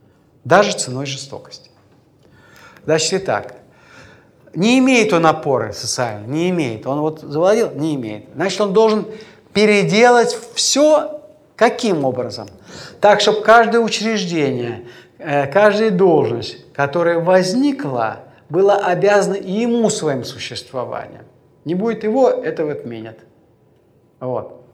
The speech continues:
Старые учреждения были обязаны не ему. Есть до него были, после него будут.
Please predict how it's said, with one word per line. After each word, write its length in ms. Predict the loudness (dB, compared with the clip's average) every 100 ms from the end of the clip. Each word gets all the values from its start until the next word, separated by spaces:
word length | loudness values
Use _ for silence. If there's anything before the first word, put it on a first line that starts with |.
| _ _ _ _ _ _ _ _ _ _ _ _ _ _ _ _ _ _ _ _ _ _ _ _
Старые 480 | -2 4 6 6 4
учреждения 680 | 2 0 0 0 0 0 2
были 180 | 4
обязаны 460 | 4 6 4 2 -2
не 240 | -4 -4
ему. 420 | -4 -6 -8 -10 -10
Есть 480 | -6 -4 -6 -8 -4
до 120 | -2
него 320 | -2 0 0
были, 340 | 0 -4 -4
после 380 | -4 -6 -6 -8
него 160 | -8 -8
будут. 400 | -6 -6 -8